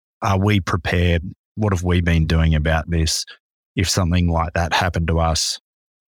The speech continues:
how would we respond? Do we have the right processes and procedures in place?" And so I think, yeah, there's definitely a heightened focus amongst my clients in, on these things.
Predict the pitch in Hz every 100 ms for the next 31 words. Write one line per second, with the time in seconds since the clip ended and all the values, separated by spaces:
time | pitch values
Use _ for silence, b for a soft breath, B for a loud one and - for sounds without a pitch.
0 | _ _ _ - - 98 85 80 82 85
1 | 80 82 - - 76 76 73 80 80 78
2 | 78 71 73 73 71 - _ _ _ -
3 | 82 - 80 78 87 78 76 80 - 85
4 | 76 76 76 - 78 - - - _ _
5 | _ _ _ _ 98 90 85 76 101 -
6 | 85 82 87 98 - - - 82 78 82
7 | _ _ _ _ _ - 98 - 85 90
8 | 76 78 - 78 76 69 71 - - -
9 | _ _ _ - 85 76 76 - 73 76
10 | 73 73 - - 82 73 76 - _ -
11 | 76 73 69 - 78 85